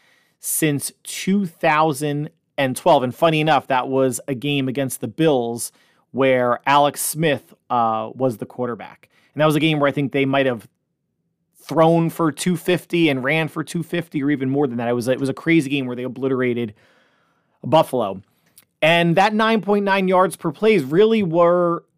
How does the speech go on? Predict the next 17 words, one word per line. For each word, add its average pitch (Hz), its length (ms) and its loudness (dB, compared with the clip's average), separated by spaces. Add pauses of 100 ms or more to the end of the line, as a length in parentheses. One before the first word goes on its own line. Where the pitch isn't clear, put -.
(240)
a 170 100 6
result 165 440 2
of 139 120 -2
the 170 100 2
explosive 165 920 0
plays. - 580 -10 (800)
The 156 160 2
seventy-two 185 680 2
yard 175 300 4
run 175 260 2
that 151 120 -2
McCaffrey 151 580 -2
had 147 360 -2
to - 180 -6
start - 480 0
the 156 60 -4
game. 139 580 -2